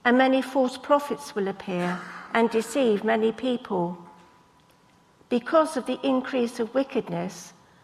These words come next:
the love of most will grow cold.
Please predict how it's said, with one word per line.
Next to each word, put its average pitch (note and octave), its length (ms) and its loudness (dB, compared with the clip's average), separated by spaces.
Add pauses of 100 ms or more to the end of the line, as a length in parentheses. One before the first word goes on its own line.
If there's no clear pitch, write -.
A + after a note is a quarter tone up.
(160)
the B3 80 0
love C4+ 300 4
of B3+ 160 0
most A#3+ 600 0 (100)
will G#3+ 140 6
grow A3 260 4
cold. F#3+ 640 -2